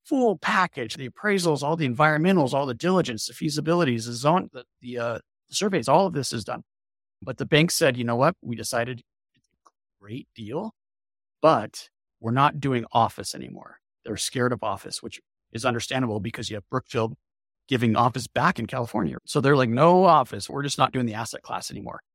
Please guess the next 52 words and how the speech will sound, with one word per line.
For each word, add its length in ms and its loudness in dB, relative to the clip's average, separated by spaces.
even 220 2
though 80 8
it's 140 2
a 40 -6
great 200 -6
loan. 200 -10
So 160 2
we 140 4
were 120 6
able 160 6
to 80 4
come 220 4
in, 240 2
give 160 0
him 60 4
the 80 2
four 200 0
million 240 0
bucks 200 -2
he 60 -8
needs 220 -8
so 80 -12
he 80 -14
could 160 -16
take 220 -12
down 300 -4
the 140 -2
eight 140 -2
million 240 2
dollar 240 4
purchase 400 -4
on 240 -10
a 120 -10
potential 540 -4
forty 340 -6
million 300 -8
dollar 240 -8
project. 480 -6
And 140 0
that's 180 4
one 200 2
of 40 4
the 60 0
things 300 -2
that 240 -4
I 80 -12
love 320 -4
about 260 2
this 160 -12
business. 320 -8
Like, 80 -20
we're, 120 -10